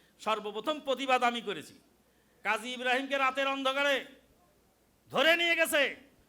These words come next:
সর্বপ্রথম খুতবাতে হুঙ্কার আমি দিয়েছি। কাজী ইব্রাহিমের সাথে আমার মাসলায় দ্বন্দ্ব,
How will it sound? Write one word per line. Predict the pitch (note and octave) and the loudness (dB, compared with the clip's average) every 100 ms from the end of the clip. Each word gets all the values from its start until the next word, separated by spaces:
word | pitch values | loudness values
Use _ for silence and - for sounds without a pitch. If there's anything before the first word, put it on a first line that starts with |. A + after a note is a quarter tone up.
| _ | _
সর্বপ্রথম | - E4+ F4+ F4 E4+ D#4+ D4+ | 0 2 2 0 0 -2 -4
খুতবাতে | - F4+ C#4+ E4+ E4+ | -8 -8 0 0 0
হুঙ্কার | C#4 D4 E4+ F4+ E4 | -2 -2 0 2 6
আমি | F4 A4+ A4 | 6 6 4
দিয়েছি। | F4 A#3 - - _ _ _ _ _ _ _ _ _ _ _ | 4 2 -2 -18 _ _ _ _ _ _ _ _ _ _ _
কাজী | F3+ G#3 B3 | -4 -2 -2
ইব্রাহিমের | B3+ C4 C#4+ | 2 4 4
সাথে | C4+ C#4 | 0 0
আমার | C#4+ C#4+ | 0 0
মাসলায় | C#4 C#4 E4 F4+ | 0 2 4 4
দ্বন্দ্ব, | E4 D#4 C4+ G3 | 4 0 0 -2